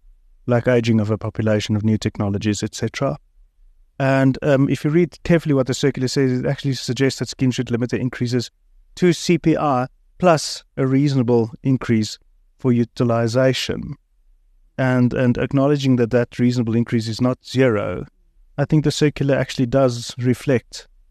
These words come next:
the reality that medical schemes must keep up with inflation.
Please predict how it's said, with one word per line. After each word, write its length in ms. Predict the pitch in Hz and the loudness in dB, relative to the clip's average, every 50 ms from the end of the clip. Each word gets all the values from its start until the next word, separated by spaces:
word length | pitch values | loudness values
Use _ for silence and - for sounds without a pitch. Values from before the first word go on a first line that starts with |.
| - - - - _ | -20 -20 -20 -20 _
the 80 | - 131 | -2 0
reality 560 | 123 127 123 120 123 127 120 - - 127 113 113 | 2 4 2 4 2 0 0 0 0 0 2 2
that 240 | 117 117 107 - | 2 0 0 0
medical 300 | - 120 113 113 - 117 | -2 -4 -4 -2 -2 -4
schemes 380 | - - - - 117 110 - - | -6 -2 0 0 0 0 2 0
must 340 | 117 113 117 - - - - | 0 0 0 -2 -6 -6 -4
keep 220 | - 123 - - | -2 -2 -2 -2
up 260 | 123 123 117 - - - _ _ _ | -2 -4 -4 -6 -12 -20 _ _ _
with 160 | - 123 113 120 | -8 -4 -4 -2
inflation. 560 | 117 113 - 135 127 123 117 - - - | -4 -2 -2 -2 -2 -2 -2 -4 -8 -8